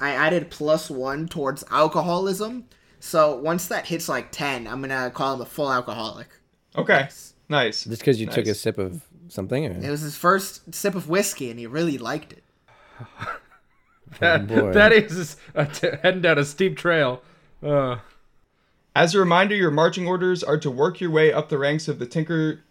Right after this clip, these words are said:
Speaker 2: Ticket Syndicate. Keep in mind, uh, keep your eyes open for intel that could help you recovering the Veracity Bridge, and wait for Neller to make contact. Those are your marching orders. So you guys are now approaching, uh, the city of Pre.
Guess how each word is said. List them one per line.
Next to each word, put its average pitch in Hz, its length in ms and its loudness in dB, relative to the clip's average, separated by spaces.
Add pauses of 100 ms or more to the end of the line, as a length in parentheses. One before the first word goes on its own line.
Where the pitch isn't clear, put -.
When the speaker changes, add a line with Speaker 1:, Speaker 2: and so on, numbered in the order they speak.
Speaker 2:
Ticket 156 360 -2
Syndicate. 143 560 -2 (400)
Keep 185 220 0
in 165 160 4
mind, 190 520 2
uh, 123 340 2 (160)
keep 196 200 -6
your 190 140 4
eyes 165 240 4
open 185 480 -2 (280)
for 143 460 4
intel 196 420 2
that 160 140 0
could 127 100 -2
help 151 220 0
you 160 80 0
recovering 151 420 0
the 127 120 -2
Veracity 175 380 0
Bridge, 185 420 -2 (260)
and 139 300 4
wait 156 200 4
for 165 120 -2
Neller 143 260 4
to 147 100 -8
make 127 140 -4
contact. 135 540 -4
Those 147 180 -2
are 147 40 -2
your 127 100 -2
marching 123 320 -4
orders. - 340 -10 (380)
So - 160 -4
you 190 120 2
guys 190 300 6
are 175 100 6
now 170 320 6
approaching, 185 760 2
uh, 143 180 4
the 139 120 -4
city 165 320 2
of 147 140 2
Pre. 220 360 0